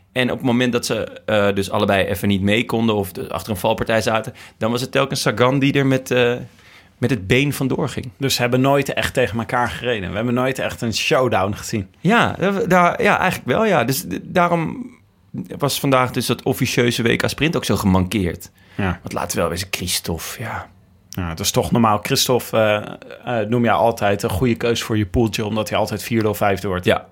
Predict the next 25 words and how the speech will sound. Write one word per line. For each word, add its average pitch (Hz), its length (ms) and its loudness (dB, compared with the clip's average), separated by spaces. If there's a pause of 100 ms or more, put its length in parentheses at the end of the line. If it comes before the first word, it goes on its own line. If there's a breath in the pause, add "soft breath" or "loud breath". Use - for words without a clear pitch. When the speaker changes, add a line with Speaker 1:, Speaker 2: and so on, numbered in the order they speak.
Speaker 1:
eh, 104 680 2
kan 104 120 0
ik 98 80 0
iedereen 101 280 2
aanraden. 90 480 -2 (200)
Ik - 80 -8
heb - 100 2
hem 110 100 0
trouwens 104 300 2
zelf 104 160 4
dit 101 160 0
jaar 101 120 4
niet, 110 300 -2 (140)
wat - 140 -4
echt - 380 -10
heel 95 280 2
dom 90 180 0
is 90 100 -4
geweest. - 320 -10
Die - 120 -8
heeft 98 120 -14
echt 110 200 -2
bij 104 120 2
Rob 101 160 2
Stoerpoels 147 560 0